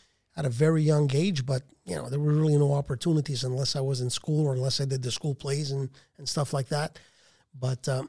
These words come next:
<clears throat> when I went to college, I went to Dawson College at the Dome Theater, and that's where it all started. Yeah.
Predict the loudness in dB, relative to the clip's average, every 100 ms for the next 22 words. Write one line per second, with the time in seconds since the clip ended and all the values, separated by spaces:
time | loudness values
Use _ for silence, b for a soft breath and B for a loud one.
0 | 4 6 6 2 -8 _ _ _ _ _
1 | -4 2 4 4 4 4 2 0 2 2
2 | 0 -2 -2 -2 -2 -4 -2 -2 -4 -4
3 | -6 -4 -6 -6 -4 -2 -2 -4 -6 -4
4 | -2 -2 -4 -6 b b -8 -6 -4 -4
5 | -2 -4 -4 -4 -6 -6 -10 -16 -20